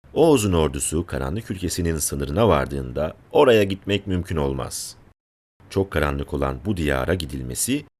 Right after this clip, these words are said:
gidilse bile tekrar geri dönülmesi pek mümkün görünmemektedir. Oğuz kengeş edip durumun değerlendirilmesini emreder.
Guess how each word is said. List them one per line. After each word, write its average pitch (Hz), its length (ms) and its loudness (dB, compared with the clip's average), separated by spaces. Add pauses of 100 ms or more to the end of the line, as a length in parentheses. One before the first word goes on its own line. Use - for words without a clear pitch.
(200)
gidilse 71 440 -2
bile 69 160 -4
tekrar 76 520 -4
geri 76 260 -2
dönülmesi 82 680 -2
pek - 260 -4
mümkün 110 360 -4
görünmemektedir. 123 1000 -6 (1160)
Oğuz 90 420 0
kengeş 92 500 0
edip 85 360 -4 (360)
durumun 117 340 2
değerlendirilmesini 90 880 2
emreder. 65 640 -4